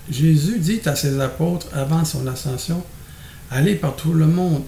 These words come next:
et prêchez l'évangile à toute la créature. » À toute créature. « Celui qui croira et sera baptisé sera sauvé. Mais celui qui ne croit pas sera condamné. »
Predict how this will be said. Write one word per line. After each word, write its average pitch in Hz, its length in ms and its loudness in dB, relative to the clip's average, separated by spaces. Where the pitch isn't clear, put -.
et 135 100 -2
prêchez 156 420 0
l'évangile 175 680 2
à 139 80 -2
toute 185 200 -6
la 160 100 0
créature. » 165 580 -4
À 160 100 2
toute 233 240 -2
créature. « 131 560 -4
Celui 180 320 0
qui 151 160 0
croira 180 500 0
et 254 160 0
sera 156 360 2
baptisé 143 560 -2
sera 139 280 -2
sauvé. 120 380 -4
Mais 139 180 0
celui 156 480 2
qui - 180 -2
ne 131 180 -2
croit 175 500 -4
pas 156 320 -2
sera 143 340 -2
condamné. » 147 580 2